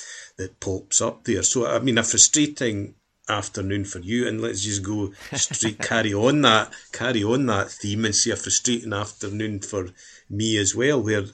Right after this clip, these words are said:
Speaker 1: I mean, Fiorentina's pretty poor, um, two thousand and twenty-four continued. I mean, we did have that brief,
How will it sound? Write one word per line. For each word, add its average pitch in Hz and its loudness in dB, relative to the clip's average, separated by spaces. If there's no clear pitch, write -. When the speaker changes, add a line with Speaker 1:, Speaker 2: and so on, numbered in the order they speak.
Speaker 1:
I 104 -6
mean, 104 -4
Fiorentina's 98 -6
pretty 98 -6
poor, 104 -2
um, 92 -4
two 107 -4
thousand 95 -4
and 90 -12
twenty-four 101 -6
continued. 101 -2
I 98 -2
mean, 95 -2
we 92 -6
did 92 -8
have 98 -10
that 92 -10
brief, - -8